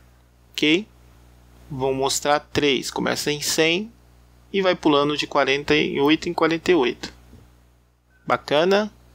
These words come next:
É isso aí. Bem simples, né? Joia, joia. Bom, agora a gente vai pra parte do fundo. Tá faltando alguns itens.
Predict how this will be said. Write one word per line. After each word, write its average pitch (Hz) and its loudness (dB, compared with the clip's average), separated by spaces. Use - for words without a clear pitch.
É 123 2
isso 123 -2
aí. 240 2
Bem 151 0
simples, 123 -4
né? 139 -4
Joia, 135 0
joia. - -4
Bom, 143 2
agora 143 2
a - 2
gente 175 -4
vai 170 2
pra 165 2
parte 156 0
do 170 -8
fundo. 165 -6
Tá 147 -2
faltando 147 -2
alguns 156 0
itens. - -6